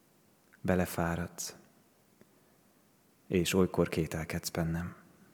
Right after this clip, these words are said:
Emlékszem arra is, mikor azt mondtad, hogy inkább hagyjuk békén egymást.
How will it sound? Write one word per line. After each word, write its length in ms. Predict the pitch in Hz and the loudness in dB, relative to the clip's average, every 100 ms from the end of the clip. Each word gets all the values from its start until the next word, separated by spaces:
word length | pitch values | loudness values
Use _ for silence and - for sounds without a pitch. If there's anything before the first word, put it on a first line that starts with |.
| _ _ _ _ _ _ _ _ _ _ _ _ _ _ _ - - - - - - - - - - - _ | _ _ _ _ _ _ _ _ _ _ _ _ _ _ _ -20 -20 -20 -20 -20 -20 -20 -20 -20 -20 -20 _
Emlékszem 500 | 113 101 98 - 107 | 10 12 12 10 10
arra 240 | 104 95 92 | 12 12 12
is, 180 | 90 | 10
mikor 220 | 98 87 101 | 4 6 8
azt 240 | 95 - | 8 6
mondtad, 360 | 90 92 95 - | 4 6 2 4
hogy 320 | 95 95 - - - - - | 2 2 -2 -18 -20 -18 -6
inkább 280 | 90 98 | 0 0
hagyjuk 360 | - 104 92 82 | 4 4 4 2
békén 400 | 90 87 - 85 | 2 2 2 2
egymást. 680 | 87 87 92 135 - - | 2 0 -2 -4 -6 -14